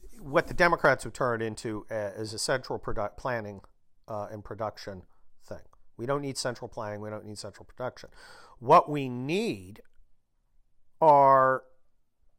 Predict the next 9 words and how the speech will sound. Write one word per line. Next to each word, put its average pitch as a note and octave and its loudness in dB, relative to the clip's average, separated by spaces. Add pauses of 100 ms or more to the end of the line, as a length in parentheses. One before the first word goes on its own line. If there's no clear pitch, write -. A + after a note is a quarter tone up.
(760)
the C3+ 0
identification C3 -2
of A2 -14
the A2 -10
specific D3 -6
capabilities A2 -6
that G#2+ -14
we A2 -10
need. G2+ -16